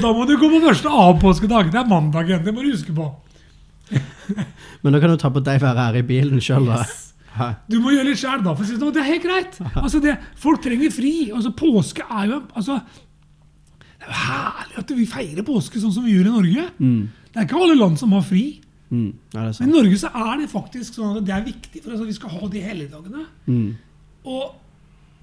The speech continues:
Speaker 1: det å t-, ha tid da, til å på en måte gjøre det annet, det å ha tid til å på en måte nyte sola litt da, for, for, for endelig så kommer jo sola.
Speaker 2: Mm.
Speaker 1: Og det er ikke sånn, endelig så blir det litt varmere i været kanskje. Du merker det der. Jeg var heldig å vokse opp i på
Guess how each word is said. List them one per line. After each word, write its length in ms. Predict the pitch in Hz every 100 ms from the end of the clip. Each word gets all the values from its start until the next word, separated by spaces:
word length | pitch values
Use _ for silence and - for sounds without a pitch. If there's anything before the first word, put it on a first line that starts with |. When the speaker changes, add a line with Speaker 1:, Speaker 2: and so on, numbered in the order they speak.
| _ _ _
Speaker 1:
det 100 | 226
å 40 | 277
t-, 220 | - - -
ha 100 | 277 -
tid 240 | - 240 277 240
da, 60 | 202
til 120 | 233
å 60 | 233
på 60 |
en 80 | 262
måte 180 | 226 262
gjøre 200 | 226 214
det 120 | 233
annet, 260 | 196 208 247
det 100 | 240
å 60 | 220
ha 40 |
tid 220 | 226 220 202
til 80 | 208
å 40 |
på 60 | 240
en 80 | 233
måte 300 | 202 220 214 220
nyte 360 | 233 214 - 208
sola 400 | 220 202 208 220
litt 160 | 240 226
da, 60 |
for, 200 | 208 233
for, 160 | 165 220
for 240 | 240 202
endelig 300 | 247 196 220 214
så 80 |
kommer 180 | 214 220
jo 60 | 147
sola. 400 | - 185 202 233 -
Speaker 2:
Mm. 240 | 131 117 101 - - 135 -
Speaker 1:
Og 100 | 247
det 100 | 240 240
er 120 | 240
ikke 140 | 208 208
sånn, 160 | 277 262
endelig 240 | 208 233
så 80 | 226
blir 140 | 220 220
det 80 | 214
litt 80 |
varmere 300 | 220 180 180
i 80 | 208
været 240 | 165 151 170
kanskje. 280 | 170 214
Du 60 | 226
merker 420 | 240 214 139 -
det 100 | 208
der. 260 | 180 202 151 - - - 220
Jeg 140 | 233
var 80 | 277
heldig 200 | 285 233
å 60 | 254
vokse 180 | - 220
opp 120 | 190
i 80 |
på 100 | 202